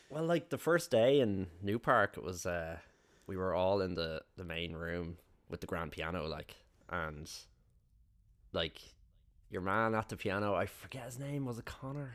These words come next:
I can't remember. But, uh, he said, "Oh, is John Lennon here?" or whatever. And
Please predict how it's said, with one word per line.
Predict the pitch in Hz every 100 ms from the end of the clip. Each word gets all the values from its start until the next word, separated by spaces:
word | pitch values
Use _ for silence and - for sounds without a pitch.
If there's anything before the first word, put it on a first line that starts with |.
| 107
I |
can't | - -
remember. | 123 120 120 - - - - - - -
But, | 107
uh, | 104 101 98 92 - - -
he | - 101
said, | - 113 120
"Oh, | 127 139 120 -
is | 101 92
John | 117 113
Lennon | 101 110 107
here?" | 104 104
or | 98
whatever. | 92 92 90 82 82
And | 82 80